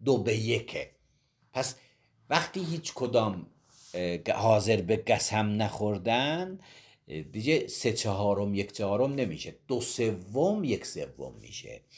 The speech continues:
و قیل یقسم علی ثلاثة فلمدعی الکل اثنان و لمدعی النصف واحد. چرا؟ میگه: «لان المنازعه وقعت فی اجزاء غیر معینه.» چون اینجا نزاع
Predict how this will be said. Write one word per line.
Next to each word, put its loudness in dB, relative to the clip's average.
و -2
قیل 4
یقسم 4
علی 2
ثلاثة 0
فلمدعی -4
الکل -6
اثنان 0
و -6
لمدعی -2
النصف -2
واحد. 2
چرا؟ 8
میگه: 0
«لان 2
المنازعه 4
وقعت 0
فی -10
اجزاء 6
غیر 0
معینه.» -10
چون -2
اینجا 6
نزاع 6